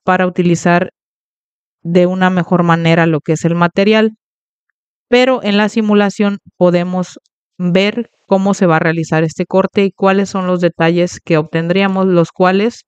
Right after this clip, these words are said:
estamos visualizando en el video donde ya se realizó el corte de estas piezas. Ahora que ya vimos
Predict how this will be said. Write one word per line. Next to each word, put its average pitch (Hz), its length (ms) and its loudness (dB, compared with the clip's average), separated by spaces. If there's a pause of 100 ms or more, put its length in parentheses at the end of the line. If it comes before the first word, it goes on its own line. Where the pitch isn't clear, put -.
(420)
estamos 185 420 -2
visualizando 175 880 0
en 185 160 -2
el 208 140 2
video 175 440 2
donde 175 340 0
ya 160 160 2
se 170 160 -2
realizó 156 600 -2
el 156 200 -2
corte 180 480 0
de 147 220 2
estas 151 420 -6
piezas. - 460 -8 (2000)
Ahora 185 360 2
que 214 160 0
ya 196 160 2
vimos 214 480 -2